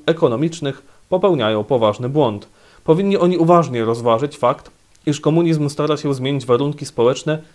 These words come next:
w niesprawiedliwy sposób, że oni sami, udzielając mu poparcia, zwiększają jego potencjał do poważnego zakłócenia ładu społecznego, a ponadto, że zdarza się, iż ludzie, którzy popierają komunizm,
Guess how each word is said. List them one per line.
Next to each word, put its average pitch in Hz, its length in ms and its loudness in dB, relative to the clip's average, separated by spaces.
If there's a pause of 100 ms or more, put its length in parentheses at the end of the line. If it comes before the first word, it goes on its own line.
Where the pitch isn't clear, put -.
(120)
w 120 100 -6
niesprawiedliwy 160 800 2
sposób, - 440 -10 (320)
że 131 160 0
oni 113 220 -4
sami, 156 340 -2 (180)
udzielając 117 520 0
mu 113 80 -8
poparcia, 107 500 -4 (380)
zwiększają 170 500 2
jego 175 180 6
potencjał 175 560 2
do 151 100 2
poważnego 147 580 2
zakłócenia 139 480 -2
ładu 135 280 2
społecznego, 110 640 -4 (380)
a 151 80 -4
ponadto, 185 520 0
że 123 120 -2
zdarza 147 320 0
się, 175 340 0
iż - 240 -8
ludzie, 143 320 0
którzy 123 240 -8
popierają 123 440 4
komunizm, 131 500 -2